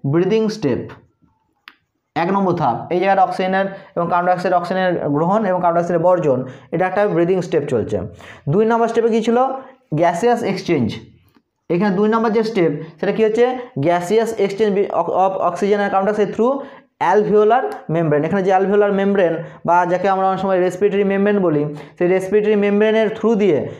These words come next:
কী হচ্ছে? অক্সিজেনের বর্জন এবং carbon ডাইঅক্সাইডের এদিকে অ্যালভিওলায়ে বিপরীত পথে গমন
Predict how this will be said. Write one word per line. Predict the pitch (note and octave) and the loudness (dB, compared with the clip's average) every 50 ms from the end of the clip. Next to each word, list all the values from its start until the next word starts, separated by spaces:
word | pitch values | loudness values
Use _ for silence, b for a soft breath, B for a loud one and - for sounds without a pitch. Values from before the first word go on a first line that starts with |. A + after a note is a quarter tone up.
| B B - | B B 0
কী | F#3+ G#3 | 2 2
হচ্ছে? | G#3 G#3 G#3+ G#3+ A#3 B3+ - - - - - - _ _ _ _ _ _ _ _ _ _ _ _ - - - | 4 2 2 2 0 0 0 -2 -8 -12 -18 -20 _ _ _ _ _ _ _ _ _ _ _ _ -14 -6 -2
অক্সিজেনের | D3 D#3 D#3 - G3 G3+ G3 F#3 | -2 -2 0 0 0 2 2 2
বর্জন | D#3 E3 E3+ E3+ E3+ G3+ A#3 A#3 | 2 4 2 2 2 2 0 2
এবং | A3 G#3+ - | 0 0 2
carbon | F#3 E3+ E3+ | 2 2 2
ডাইঅক্সাইডের | F3 E3+ E3 E3 F#3 F3+ F#3+ G#3 G#3 | 2 0 0 0 0 2 2 2 2
এদিকে | F#3 E3+ E3+ E3+ E3+ G3 | 2 2 2 2 2 2
অ্যালভিওলায়ে | G#3 F#3+ E3+ E3+ F3 F#3+ A3 A3+ A#3 A#3 B3 C4 C4 C4+ - - - - _ _ - | 2 2 2 2 2 2 4 6 6 4 4 2 0 -4 -8 -12 -18 -20 _ _ -4
বিপরীত | E3+ E3 F3 E3+ F#3 F3 F3 | -2 0 0 2 0 0 0
পথে | F#3+ F#3+ F#3+ A3 A#3+ A#3 | 0 0 2 2 2 2
গমন | G3 D#3 D#3+ E3 E3 F#3 G3 G#3+ A3 | 2 2 2 2 2 2 -2 -2 -4